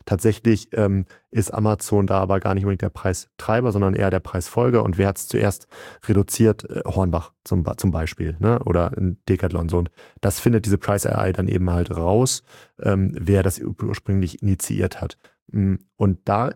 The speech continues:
entsteht dann überhaupt erstmal eine Liste, wer sind denn überhaupt meine schwarzen Schafe? Und wenn ich darauf dann quasi die Antwort habe, "Ja, ich habe hier ein Problem, aber dieses Problem begrenzt sich auf fünf Prozent meiner Handelspartner."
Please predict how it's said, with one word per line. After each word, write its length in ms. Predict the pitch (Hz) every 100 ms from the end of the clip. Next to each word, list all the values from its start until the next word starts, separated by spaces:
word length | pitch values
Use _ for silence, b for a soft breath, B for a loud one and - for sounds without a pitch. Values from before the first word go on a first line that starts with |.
| -
entsteht 260 | 107 120
dann 160 | 117 110 -
überhaupt 320 | 104 113 -
erstmal 300 | 107 - 104
eine 140 | 101
Liste, 520 | 95 139 - 113 120 175 B B B
wer 240 | 87 107
sind 200 | 104 127
denn 80 | 127
überhaupt 240 | 90 90
meine 180 | 90 90
schwarzen 320 | - 90 -
Schafe? 340 | 92 92 87 -
Und 220 | 95 87 B B
wenn 100 | -
ich 160 | 98 -
darauf 400 | 104 117 139 123
dann 280 | 104 104 107
quasi 420 | - 104 90 95
die 100 | 101
Antwort 220 | 113 110
habe, 180 | 98 92
"Ja, 320 | 98 120 151 - B B B
ich 200 | - 117
habe 100 | 127
hier 100 | 160
ein 60 |
Problem, 500 | 139 139 143 151 160
aber 160 | - 104
dieses 200 | 110 107
Problem 400 | - 101 110 120
begrenzt 520 | 113 107 107 120 -
sich 340 | - 117 107 - -
auf 500 | 101 104 101 - _ _ -
fünf 200 | 135 131
Prozent 360 | - - 107 -
meiner 240 | 104 98
Handelspartner." 680 | 98 90 - 85 85 85